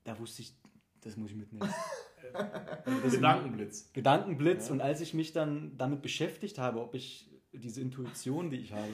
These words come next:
Speaker 1: die ich hatte und auch immer noch habe, auch irgendwie begründen kann,
Speaker 2: Ja.
Speaker 1: ja, da war das ganz klar. Also wie gesagt, Bochum die wenigsten Ecken in dieser Saison.
Speaker 2: Ja.
Speaker 1: Greuther Fürth liegt da immer noch auf Platz zwölf, was jetzt die meisten Ecken betrifft.
Speaker 2: Mhm.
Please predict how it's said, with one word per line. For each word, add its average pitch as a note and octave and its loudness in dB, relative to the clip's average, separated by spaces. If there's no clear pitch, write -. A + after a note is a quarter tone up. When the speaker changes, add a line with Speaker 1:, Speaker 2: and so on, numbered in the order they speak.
Speaker 1:
die A#2 -10
ich A2+ -12
hatte D3 -6
und A2 -12
auch A#2 -6
immer A2+ -4
noch A2 -6
habe, B2 -2
auch A#2+ -6
irgendwie C3 2
begründen E3 2
kann, F#3 -2
Speaker 2:
Ja. A2 -10
Speaker 1:
ja, - -16
da F#2 -10
war F#2+ -6
das G2 -10
ganz G2 -10
klar. G#2+ -4
Also G2 -6
wie A2 -4
gesagt, A2+ -2
Bochum A#2+ -2
die A2+ -10
wenigsten B2+ -2
Ecken A2+ -6
in G#2+ -2
dieser G#2 -6
Saison. G#2+ -8
Speaker 2:
Ja. G2+ -14
Speaker 1:
Greuther A#2+ 2
Fürth D3+ 2
liegt C#3 -2
da C3 -2
immer B2+ 0
noch A#2+ -4
auf - -12
Platz - -8
zwölf, C3+ -4
was D3 -10
jetzt C#3+ -10
die D3 -6
meisten C3+ -6
Ecken C3 -10
betrifft. D#3 -12
Speaker 2:
Mhm. G2+ -10